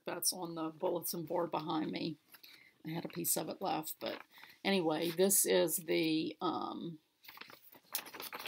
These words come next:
the Live Simply Mystery Sew, Stitch Along, not Sew Along, uh, Stitch Along, um, and this is available on Etsy with Bluebird,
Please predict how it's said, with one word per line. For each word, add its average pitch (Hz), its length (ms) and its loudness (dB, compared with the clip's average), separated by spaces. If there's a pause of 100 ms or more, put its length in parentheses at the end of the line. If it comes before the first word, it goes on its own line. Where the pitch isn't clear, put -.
(140)
the 185 80 4
Live 175 340 6
Simply 214 800 4 (300)
Mystery 202 540 2
Sew, 160 540 2
Stitch - 360 2
Along, 156 440 -6 (120)
not - 200 -8
Sew - 160 4
Along, - 320 -4 (600)
uh, 175 160 2
Stitch 185 300 4
Along, 160 560 0
um, 175 480 -4 (580)
and 180 160 2
this 170 160 4
is 185 140 2
available 175 640 4
on 180 340 0
Etsy - 640 2 (340)
with 170 360 2
Bluebird, 170 800 4